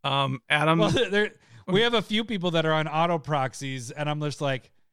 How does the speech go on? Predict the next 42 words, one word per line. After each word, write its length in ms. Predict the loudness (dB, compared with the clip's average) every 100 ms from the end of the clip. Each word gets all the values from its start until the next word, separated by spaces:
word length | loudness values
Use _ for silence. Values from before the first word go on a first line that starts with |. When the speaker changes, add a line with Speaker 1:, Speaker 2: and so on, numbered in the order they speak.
| _ _ -6
Speaker 2:
"Well, 140 | -2
I'm 160 | 0 -2
sending 460 | -2 -2 -2 -2
them 180 | -2 -2
dual 320 | -2 -4 -4 -4
lands. 480 | -4 -2 -4 -6 -4
I 80 | -2
don't 220 | -2 0
know 180 | 0 0
if 100 | 0
they 160 | -2
have 420 | -2 -2 -2 -2 -4
Speaker 1:
Or 20 |
Speaker 2:
them, 220 | -4 -2
Speaker 1:
even 140 | -2
Speaker 2:
but 140 | 2 2
Speaker 1:
want 160 | 2
them. 220 | -4 -8 0
Speaker 2:
here 160 | 2
you 160 | 2 0
go." 360 | 2 2 2 0 0
Speaker 1:
Yeah. 340 | -2 0 -2 -4 -4 -10 -6
Speaker 2:
<laughs> 100 | -6 -6 -10 -14 _ _ _ -16 -14 -12 -14 -18 -4
But 80 | 0
yeah, 160 | 0 -2
so, 220 | -2 0
uh, 140 | 0 -2
it's 400 | -4 -4 -12 -16 _ -20 -20 _ _ _ _
proxies 480 | -2 -2 -2 -6 -6
is 140 | -4 -4
a 60 |
whole 480 | -4 -4 -2 -2 -2
nother 420 | -2 -2 0 -2
topic 480 | -2 -4 -4 -4 -4
with 160 | -4 -4
it. 160 | -4 -4
I 40 |
mean, 200 | -6 -4
it 140 | -2
is, 340 | -2 -2 -4 -8
it 180 | -6 -2
is, 260 | -2 -4